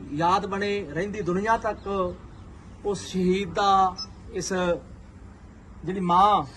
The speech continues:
ਉਹਦੇ ਕਲੇਜੇ ਨੂੰ ਕੁਛ ਨਾ ਕੁਛ ਠੰਡ ਪਵੇ ਕਿ ਮੇਰਾ ਪੁੱਤ ਸ਼ਹੀਦ ਹੋਇਆ। ਜਦੋਂ ਕਿਤੇ ਸਦੀਆਂ ਤੱਕ ਉਹਦਾ ਨਾਮ ਰਹੇ, ਗੂੰਜੇ ਨਾਮ। ਆਪਾਂ ਸੋਚਦੇ ਹੀ ਇਹ ਆ ਵੀ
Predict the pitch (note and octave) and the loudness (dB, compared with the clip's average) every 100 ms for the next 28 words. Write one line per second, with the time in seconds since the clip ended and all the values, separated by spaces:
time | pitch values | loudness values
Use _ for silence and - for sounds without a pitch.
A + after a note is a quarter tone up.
0 | - - - G#3 A3 A3 G#3+ G3+ A3+ A3 | -14 -14 -6 2 2 4 2 2 2 0
1 | A3 G3+ G#3 A3+ - B3 B3+ - F#3+ G3 | -2 -4 -4 -6 2 4 6 4 2 4
2 | G#3 - - - - C#3+ - - - - | 4 0 -14 -20 -18 -18 -18 -18 -18 -16
3 | - G#3+ G3+ G#3+ G#3 G#3+ - G3+ - F3+ | -8 0 2 2 2 -2 0 -2 0 0
4 | F#3 G3 F#3+ G3 G3+ G3+ G3+ - - - | 0 0 0 4 4 4 0 -10 -20 -12
5 | E3 F3+ G3+ G3 G3+ G3+ F#3+ F#3 - - | -6 -2 -2 -2 0 2 2 -2 -10 -18
6 | - - - - A3+ A#3+ B3+ B3+ A3+ G3 | -18 -20 -20 -2 0 4 2 2 0 0
7 | A3 A3 F#3 F#3 G3 G3+ G3 G3 E3 F3+ | 0 2 4 4 4 2 2 2 0 0
8 | E3+ G3+ F#3 F#3 F#3 F3 - F3+ - A3+ | 2 2 4 4 2 -2 -4 -4 4 4
9 | A3+ - B3 G3+ C#4+ C#4 C#4 C4 B3 A#3+ | 4 2 2 2 0 4 4 4 2 0
10 | - - - - - A3+ A3+ A3+ | -8 -18 -20 -18 -10 -6 -6 -8